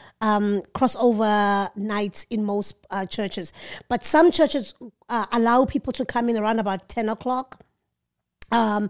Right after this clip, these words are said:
have your dinners at home and stuff like that, then come in around about nine, ten, and then the worship starts, and the worship can go on for a while. And then twelve midnight, it's prayer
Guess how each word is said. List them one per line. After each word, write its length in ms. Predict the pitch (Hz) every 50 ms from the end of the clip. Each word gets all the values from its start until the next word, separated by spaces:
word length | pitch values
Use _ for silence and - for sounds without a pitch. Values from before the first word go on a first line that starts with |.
| - - - - _ -
have 220 | 247 247 240 202
your 140 | 226 254 226
dinners 480 | 175 - 233 226 233 233 233 220 -
at 140 | - 220 208
home 320 | 208 202 220 226 220 214 208
and 120 | 202 196
stuff 320 | - - - 214 208 -
like 180 | 240 220 214 -
that, 180 | 220 208 202 -
then 160 | 202 208 190
come 200 | - 220 220 214
in 80 | 208
around 120 | 202 208 208
about 240 | 202 196 190 185 202
nine, 260 | 202 208 214 220 214
ten, 380 | - 240 240 240 240 240 226 - - - - - - - _ -
and 160 | 240 233 214
then 320 | 214 208 202 208 208 202
the 100 | 185 202
worship 360 | 196 208 214 208 - 240 190 -
starts, 680 | - - - 254 226 220 208 202 202 208 202 - -
and 140 | 196 196 190
the 80 | 202
worship 300 | 226 240 - 285 226 -
can 180 | - 240 220 208
go 180 | - 208 220 208
on 140 | 202 214 214
for 220 | 208 - 226 208
a 60 | 196 185
while. 520 | 185 185 190 190 202 208 226 247 254 247 - - _ _ _ _ _ -
And 200 | 233 214 208 185
then 260 | 202 202 202 202 190 - _ _ _ -
twelve 260 | - 262 254 - -
midnight, 600 | 247 240 226 - 247 233 226 220 214 214 - - _
it's 160 | 202 - - _
prayer 640 | _ - - - 294 285 277 269 254 262 285 311